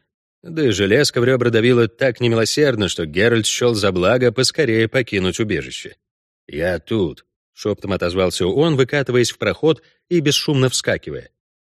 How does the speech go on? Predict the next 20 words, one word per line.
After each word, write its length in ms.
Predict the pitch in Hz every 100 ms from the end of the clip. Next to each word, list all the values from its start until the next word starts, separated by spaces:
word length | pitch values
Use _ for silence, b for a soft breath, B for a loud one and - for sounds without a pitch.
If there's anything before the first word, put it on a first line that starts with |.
| -
Матадор 480 | 98 82 80 143 175
стоял 380 | - 98 143
у 60 | 151
соседнего 480 | 139 117 135 117 113
стеллажа, 600 | - 107 104 98 143 120 b b
привалившись 640 | 131 120 165 - 143 -
к 60 |
стойке 360 | - 147 135 117
плечом 560 | 107 107 - 147 85 - _ _ _
и 140 | 101
вдобавок 500 | 82 85 87 117 117
пригнувшись. 760 | - 127 127 107 - - - - _ _ _
Это 320 | - 95 131
он 120 | 156 156
правильно, 680 | 165 131 131 127 98 76
нечего 460 | 73 87 123 131 147
светить 340 | 147 139 143
макушкой 420 | 131 127 127 -
над 160 | 117 113
полками, 460 | 131 92 - 76